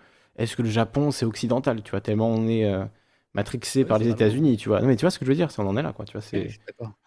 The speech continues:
Speaker 1: voilà.
Speaker 2: Mais voilà, mais moi, je pense véritablement que Bégodeau, quand il aura un peu plus lu Kluskar, euh, et même dans, même dans, comment dire, même dans,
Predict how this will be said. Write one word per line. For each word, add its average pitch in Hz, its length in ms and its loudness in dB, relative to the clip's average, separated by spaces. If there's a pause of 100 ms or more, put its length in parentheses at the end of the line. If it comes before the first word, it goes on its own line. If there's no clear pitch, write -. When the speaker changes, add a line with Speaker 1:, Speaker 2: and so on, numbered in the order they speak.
(180)
Speaker 1:
voilà. 101 160 -10 (1600)
Speaker 2:
Mais 120 60 -6
voilà, 180 160 0
mais 160 100 -2
moi, 147 240 -4
je - 60 -4
pense - 240 -4
véritablement 123 600 -2
que 110 120 -6
Bégodeau, 123 520 0
quand 113 240 -4
il 110 120 -4
aura 101 720 -8 (960)
un 107 60 -10
peu 123 140 -6
plus - 400 -6
lu 127 160 -8
Kluskar, 143 560 -12 (880)
euh, 113 60 -18 (440)
et 110 60 -6
même 170 300 -2
dans, 104 520 -2
même 101 440 -6
dans, 107 400 -4 (280)
comment 101 180 -8
dire, 95 180 -10 (200)
même 120 180 -6
dans, 98 460 -8